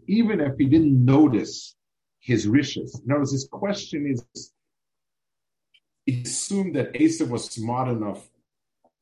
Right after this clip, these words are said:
not to do the bad things in front of, in front of Yitzchak. But his general activities of being a hunter and a butcher is something that should be given away.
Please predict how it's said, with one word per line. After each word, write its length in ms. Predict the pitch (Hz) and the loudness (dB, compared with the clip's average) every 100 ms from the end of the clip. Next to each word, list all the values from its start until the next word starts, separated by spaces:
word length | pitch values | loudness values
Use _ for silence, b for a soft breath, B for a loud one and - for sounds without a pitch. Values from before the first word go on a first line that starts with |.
| _ 127 | _ -6
not 320 | 110 127 127 | -4 -4 -2
to 100 | 131 | -4
do 160 | 127 113 | -2 -2
the 120 | 95 117 | -2 -2
bad 240 | 123 123 | -2 -4
things 260 | 110 104 101 | -6 -6 -8
in 80 | 95 | -8
front 260 | 113 104 | -6 -4
of, 120 | 98 - - - | -6 -10 -16 -8
in 160 | 95 | -8
front 280 | - 107 101 | -6 -4 -4
of 220 | 92 - _ _ _ | -6 -10 _ _ _
Yitzchak. 520 | 107 107 - - - - _ _ _ _ - | -4 -4 -8 -12 -14 -16 _ _ _ _ -12
But 640 | 98 127 117 - - _ - | 0 2 4 2 -4 _ 0
his 140 | 135 | 2
general 280 | 143 175 208 | 4 2 2
activities 720 | 160 - - 156 165 107 104 | -4 -4 -2 0 2 2 0
of 140 | 104 131 | -2 0
being 180 | 127 | 0
a 60 | 107 | 0
hunter 760 | - 139 151 131 117 110 104 B B _ - | -2 -2 0 0 0 0 -2 B B _ -6
and 160 | 95 | -4
a 40 | 92 | -2
butcher 580 | 139 151 - 95 104 - b b - | -2 -2 -2 -6 -6 -12 b b -10
is 140 | 123 | -6
something 220 | 175 185 165 | -2 -2 -2
that 60 | |
should 180 | - 135 | -2 0
be 60 | 135 | 2
given 200 | 135 139 | 2 2
away. 520 | 120 107 131 139 | 0 0 -2 -4